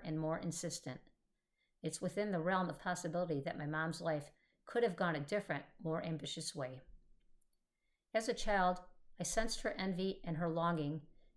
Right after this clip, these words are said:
as she surveyed women who were doing something with their lives. She saw herself in these important women's faces.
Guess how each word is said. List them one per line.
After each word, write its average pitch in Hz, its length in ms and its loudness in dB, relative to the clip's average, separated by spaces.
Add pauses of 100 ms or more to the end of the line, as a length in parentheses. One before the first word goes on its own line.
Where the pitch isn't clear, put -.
as 175 100 0
she - 120 -4
surveyed 196 500 0
women 175 360 2
who 170 180 -4
were 156 160 2
doing 196 400 2
something - 560 -8
with 143 160 -8
their 151 160 -4
lives. 143 520 -6 (480)
She - 140 -8
saw 220 240 6
herself 185 500 4
in 175 120 -2
these 170 180 0
important 196 560 2
women's 175 400 2
faces. - 640 -2